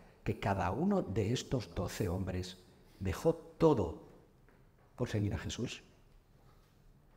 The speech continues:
Cada uno de estos doce dejó todo por seguir a Jesús. Hubo algunos que pudieron, en un momento puntual, volver a su vida anterior, como fue Pedro, que podemos leer en la Biblia que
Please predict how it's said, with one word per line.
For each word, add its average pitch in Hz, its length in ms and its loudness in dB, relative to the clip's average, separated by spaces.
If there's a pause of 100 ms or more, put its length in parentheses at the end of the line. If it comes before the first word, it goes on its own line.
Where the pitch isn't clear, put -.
(240)
Cada 113 260 6
uno 208 440 4
de 127 120 2
estos 131 340 -2
doce 107 340 -2
dejó 95 280 -4 (160)
todo - 400 -2 (260)
por - 140 -6
seguir - 280 -4
a - 40 -4
Jesús. - 300 -10 (480)
Hubo 160 200 4
algunos 202 540 6 (400)
que 147 120 4
pudieron, 165 720 4
en 107 260 -2
un 165 220 2
momento 175 280 2
puntual, 151 460 0
volver 113 320 2
a 180 60 0
su 135 120 0
vida 160 140 4
anterior, 156 400 2
como 113 180 2
fue 160 220 2
Pedro, 160 400 4 (260)
que 107 320 0
podemos 139 380 4
leer 131 260 6
en 151 60 4
la 127 80 6
Biblia 147 260 2
que - 200 -2